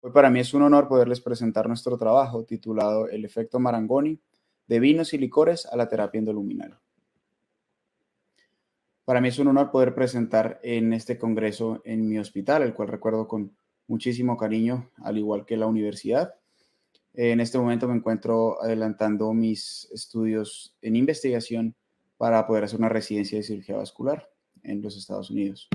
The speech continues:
No tengo conflictos de interés. Este trabajo fue desarrollado por nuestro equipo de investigación alrededor de hace un año o dos años. Ya está publicado, lo pueden encontrar ustedes en la revista Acta Flebológica,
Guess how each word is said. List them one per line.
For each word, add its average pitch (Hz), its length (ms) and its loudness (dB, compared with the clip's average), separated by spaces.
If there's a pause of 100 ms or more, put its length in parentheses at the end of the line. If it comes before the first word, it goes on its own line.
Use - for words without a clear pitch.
(840)
No 123 140 0
tengo 120 240 -2
conflictos 117 440 -4
de 117 60 0
interés. 113 500 -4 (1900)
Este 185 200 -4
trabajo 156 340 8
fue 151 160 2
desarrollado 127 640 4
por 120 120 -2
nuestro 117 240 -4
equipo 117 260 -4
de 123 60 0
investigación 104 840 -4 (240)
alrededor 110 460 -2
de 107 580 -2 (300)
hace 110 260 -6
un 110 220 0
año 117 240 0
o 113 60 0
dos 110 140 -4
años. 104 380 -4 (320)
Ya 117 100 4
está 139 280 2
publicado, 117 600 0
lo 131 140 -4
pueden 107 240 -4
encontrar 101 400 -10
ustedes 101 480 -10 (160)
en 110 100 -8
la 110 60 -2
revista 101 560 -6
Acta 113 220 -6
Flebológica, 104 760 -8